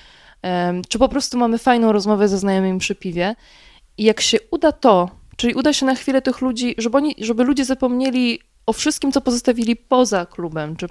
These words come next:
właśnie poza, mm, e, jakby w swoim, w swoim życiu prywatnym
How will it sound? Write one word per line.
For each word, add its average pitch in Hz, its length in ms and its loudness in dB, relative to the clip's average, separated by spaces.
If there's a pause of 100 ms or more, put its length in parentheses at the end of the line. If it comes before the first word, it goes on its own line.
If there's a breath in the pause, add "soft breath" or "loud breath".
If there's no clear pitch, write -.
(160)
właśnie 196 240 0
poza, 185 480 2 (440 soft breath)
mm, 170 560 0 (680)
e, 185 420 0
jakby 180 200 -8
w 185 40 -12
swoim, 202 220 -4
w - 20 -4
swoim 208 240 0
życiu 196 180 -4
prywatnym 220 500 0